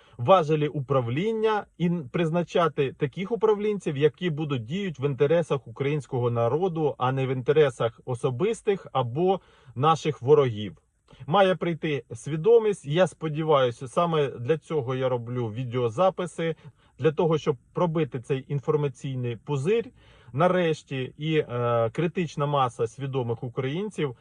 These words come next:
почала розуміти, відслідковувати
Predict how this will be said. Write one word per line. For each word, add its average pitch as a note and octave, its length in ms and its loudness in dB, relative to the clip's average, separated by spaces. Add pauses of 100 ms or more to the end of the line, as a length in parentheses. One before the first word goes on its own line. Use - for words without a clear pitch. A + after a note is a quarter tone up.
(220)
почала D3 640 2 (160)
розуміти, B2+ 920 -2 (160)
відслідковувати D3 1120 -4